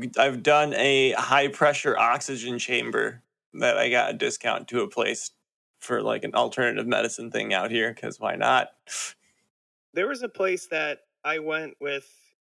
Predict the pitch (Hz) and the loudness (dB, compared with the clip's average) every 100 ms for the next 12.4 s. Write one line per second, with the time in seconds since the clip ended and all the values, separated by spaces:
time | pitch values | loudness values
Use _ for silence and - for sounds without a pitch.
0 | _ 139 143 151 165 160 165 151 139 143 | _ -8 -8 -4 -4 -2 -4 -4 -6 -6
1 | 139 131 127 123 127 - _ 143 147 123 | -6 -6 -8 -12 -16 -20 _ -12 -12 -12
2 | _ _ - 165 156 147 147 151 147 139 | _ _ -6 -6 -6 -8 -10 -8 -8 -8
3 | 139 151 - - - _ _ _ _ _ | -10 -12 -16 -20 -20 _ _ _ _ _
4 | _ - 202 254 233 208 196 190 170 156 | _ -2 0 2 0 0 0 0 -4 -8
5 | - 202 202 233 220 - 156 147 151 151 | -2 -2 -2 -8 -10 -4 -2 -4 -6 -6
6 | - 226 208 170 156 147 - 151 160 190 | -2 -2 -2 -2 -2 -4 -6 -6 -2 0
7 | 185 - - 202 208 190 175 165 175 240 | 0 -2 2 2 4 2 2 0 0 0
8 | 285 277 220 - - _ _ _ 160 151 | -2 0 -2 -2 -8 _ _ _ -6 -6
9 | 180 180 175 151 165 156 143 131 - 147 | -4 -2 -2 -2 -4 -4 -4 -6 -2 -2
10 | 135 147 147 - 143 151 160 160 156 147 | -2 -6 -6 -2 -2 0 -2 0 0 0
11 | 151 147 170 170 170 165 165 165 _ _ | -2 -6 -6 -4 -2 -2 -2 -6 _ _
12 | _ - 131 104 | _ -2 2 2